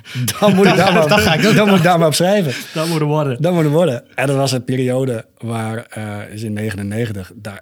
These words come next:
Speaker 2: eigenlijk werd iedereen aangenomen die, eh, in de I T aan het werk wilde. En dit was dan de ontwerpkant van I T.
Speaker 3: Ja.
Speaker 1: Ja, want I-, I T was toen echt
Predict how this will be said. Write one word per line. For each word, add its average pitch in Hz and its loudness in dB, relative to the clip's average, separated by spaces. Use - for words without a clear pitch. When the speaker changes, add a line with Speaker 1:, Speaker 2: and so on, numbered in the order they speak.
Speaker 2:
eigenlijk 131 -4
werd 113 -6
iedereen 120 -4
aangenomen 120 -4
die, 110 -6
eh, 101 -12
in 110 -12
de 104 -10
I 110 -12
T 107 -6
aan 104 -12
het 95 -10
werk 98 -10
wilde. 95 -12
En - -12
dit 107 -6
was 104 -8
dan 104 -6
de 104 -6
ontwerpkant 98 -10
van 92 -18
I 98 -16
T. - -16
Speaker 3:
Ja. 123 -6
Speaker 1:
Ja, 123 -8
want 123 -8
I-, 135 -10
I 139 -8
T 139 0
was 135 -2
toen 131 -2
echt 120 -6